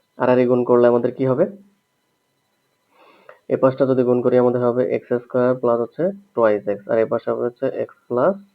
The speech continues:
six। এখানে আমরা এক্স স্কয়ার প্লাস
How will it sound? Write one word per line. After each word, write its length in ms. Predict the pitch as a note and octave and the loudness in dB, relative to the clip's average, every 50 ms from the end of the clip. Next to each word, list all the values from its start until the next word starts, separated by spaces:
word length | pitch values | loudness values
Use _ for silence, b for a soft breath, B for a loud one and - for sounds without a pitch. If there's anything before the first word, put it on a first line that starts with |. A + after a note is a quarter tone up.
| _ _ | _ _
six। 160 | - G2+ - - _ _ _ _ _ _ _ _ _ _ _ _ _ _ _ _ _ - - A#2+ | -8 -8 -8 -10 _ _ _ _ _ _ _ _ _ _ _ _ _ _ _ _ _ -8 -8 -6
এখানে 240 | A#2 - B2 A#2+ A#2+ A2+ | -4 -4 -2 -2 -2 -2
আমরা 140 | A2+ A2 B2 A#2 A2+ | -2 0 0 -2 -2
এক্স 140 | A2 - B2+ A2+ A2 | -2 -4 -8 -8 -8
স্কয়ার 300 | - - B2+ A#2 A#2+ A#2 A#2 - - | -6 -4 -2 -2 -2 -2 -4 -4 -4
প্লাস 340 | A#2 A2+ A2+ A2+ A2+ A#2+ | -2 0 0 0 -2 -4